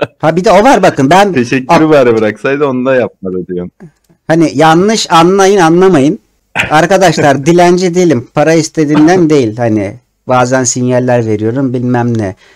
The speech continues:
Speaker 1: Ben bu coin'den birisine apartman aldırdım. Zamanında "Bundan al." dedim.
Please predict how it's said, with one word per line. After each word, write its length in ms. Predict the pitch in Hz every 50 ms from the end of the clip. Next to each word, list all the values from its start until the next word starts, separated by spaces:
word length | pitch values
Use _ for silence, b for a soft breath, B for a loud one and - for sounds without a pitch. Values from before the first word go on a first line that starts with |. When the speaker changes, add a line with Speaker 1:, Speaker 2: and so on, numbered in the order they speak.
| b b b
Speaker 1:
Ben 300 | 127 147 165 175 160 156
bu 120 | 196 196 - -
coin'den 580 | 170 170 156 151 143 139 147 170 180 160 135
birisine 340 | 156 156 170 160 - 160 135
apartman 480 | 123 120 - 151 139 - - - 160 156
aldırdım. 420 | 131 117 104 92 95 92 - - _ _ _ _ _ -
Zamanında 760 | 117 127 151 156 147 139 135 127 117 110 110 113 143 190 285 262 _ _ -
"Bundan 300 | 151 143 139 123 120 117
al." 380 | - - 135 147 160 156 135 135 - - 113 110 - _ - _ _ - - -
dedim. 460 | 117 107 120 107 107 147 202 302 294